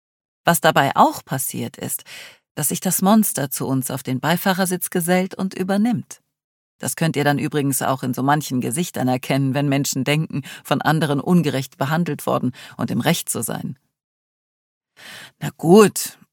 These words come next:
aber sollten wir uns vielleicht in Gelassenheit bedanken, <laughs> wenn uns jemand die Vorfahrt nimmt?“, fragte Adrian. „Ist doch klar, dass man da wütend wird.“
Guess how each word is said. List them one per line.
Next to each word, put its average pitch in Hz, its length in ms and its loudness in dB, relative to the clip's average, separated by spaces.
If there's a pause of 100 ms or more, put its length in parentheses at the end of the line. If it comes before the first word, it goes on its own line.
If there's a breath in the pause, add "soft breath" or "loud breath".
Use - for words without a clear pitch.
(140)
aber 131 360 -2
sollten 139 280 2
wir 147 100 2
uns 143 140 0
vielleicht 143 360 2
in 127 100 0
Gelassenheit 170 680 2
bedanken, 196 640 2
<laughs> - 20 8
wenn 202 180 6
uns 190 160 0
jemand 190 300 2
die 190 100 0
Vorfahrt 196 480 4
nimmt?“, 202 360 -2 (380)
fragte - 400 -6
Adrian. 127 460 -4 (800)
„Ist - 160 -4
doch 120 140 -4
klar, - 300 2
dass 240 220 4
man 147 140 0
da 135 160 -2
wütend 135 380 -6
wird.“ - 300 -10